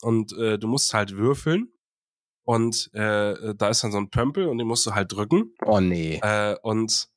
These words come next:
Speaker 1: äh, je nachdem, wie oft du gewürfelt hast, musst du halt den, den Pömpel drücken und, ähm, irgendwann ist halt so ein bisschen so random, ne? Und irgendwann, wenn oft genug gedrückt wurde,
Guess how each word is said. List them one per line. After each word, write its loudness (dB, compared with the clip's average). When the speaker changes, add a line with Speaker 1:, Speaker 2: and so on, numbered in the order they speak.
Speaker 1:
äh, 2
je -2
nachdem, -2
wie 0
oft -2
du -6
gewürfelt 0
hast, -2
musst -2
du -2
halt 2
den, 0
den -2
Pömpel -2
drücken -4
und, -2
ähm, 0
irgendwann 0
ist 0
halt 2
so 0
ein -2
bisschen 0
so -2
random, 0
ne? 2
Und -2
irgendwann, 0
wenn -2
oft -2
genug 0
gedrückt 0
wurde, 0